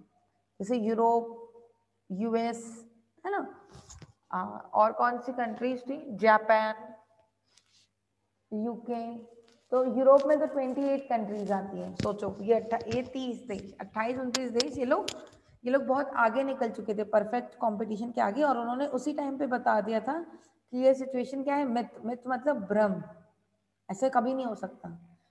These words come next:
Market में वही चीजें बिकेंगी जो एक consumer को चाहिए।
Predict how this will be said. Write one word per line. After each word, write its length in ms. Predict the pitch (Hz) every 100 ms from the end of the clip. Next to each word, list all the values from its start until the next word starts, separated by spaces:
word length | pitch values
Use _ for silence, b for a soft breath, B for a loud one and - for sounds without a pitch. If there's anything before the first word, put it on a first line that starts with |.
| _
Market 400 | 226 226 226 254
में 140 | 262 277
वही 340 | 220 233 311
चीजें 420 | 320 294 277 285
बिकेंगी 720 | 247 240 269 269 262 320 349 220
जो 240 | 202 262
एक 280 | - 254 -
consumer 520 | 233 220 208 226 240
को 180 | 233 302
चाहिए। 680 | 302 226 202 196 175 -